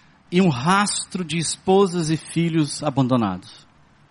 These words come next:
Nós conhecemos histórias assim. Nós podemos muito bem, irmãos,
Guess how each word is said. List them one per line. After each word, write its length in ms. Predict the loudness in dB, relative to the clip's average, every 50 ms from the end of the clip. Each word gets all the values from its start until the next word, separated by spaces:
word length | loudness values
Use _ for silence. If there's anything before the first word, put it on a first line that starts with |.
| _ _ _ _ _ _ _ _ _ _ _ _ _ _ _ _ _ _ _ _
Nós 200 | -4 -4 -4 -2
conhecemos 500 | 0 0 0 0 0 0 0 0 0 -2
histórias 560 | -6 -10 -12 -12 -12 -12 -12 -14 -18 -20 -20 -20
assim. 240 | -20 -20 -20 -20 -20 -20 _ _ _ _ _ _ _ _ _ _ _ _ _ _ _ _ _ _ _ _ _ _ _ _ _ _ _ _ _ _ _ _ _ _ _ _ _ _ _ _ -6
Nós 160 | -4 -4 -4
podemos 440 | -2 -4 -4 0 0 2 2 2 2
muito 260 | 2 2 2 2 0
bem, 320 | 0 2 0 0 0 -2 -4
irmãos, 560 | -6 -8 -14 -20 -20 -20 -20 -20 -20 -20